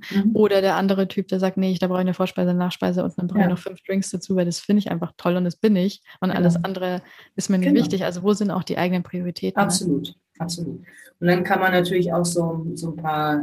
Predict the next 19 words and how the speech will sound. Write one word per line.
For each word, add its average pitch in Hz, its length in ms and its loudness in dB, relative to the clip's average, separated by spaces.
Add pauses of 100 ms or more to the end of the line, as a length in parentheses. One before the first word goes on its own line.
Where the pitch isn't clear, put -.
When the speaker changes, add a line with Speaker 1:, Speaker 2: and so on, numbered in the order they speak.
Speaker 1:
ähm, 147 480 0 (100)
Gewohnheiten 165 600 2
einfach 143 180 -6
ein 147 80 -2
bisschen 147 240 -8
verändern. 202 480 4
Man 170 140 6
kann 165 180 2
zum 151 140 -6
Beispiel 151 280 -8
sagen, 147 320 2
„Ich - 160 -6
schlafe 156 360 0
drüber 226 340 2
und 170 100 -2
zwar 160 180 -2
dreißig 147 380 -4
Tage.“ 170 400 -2 (160)
<laughs> - 0 -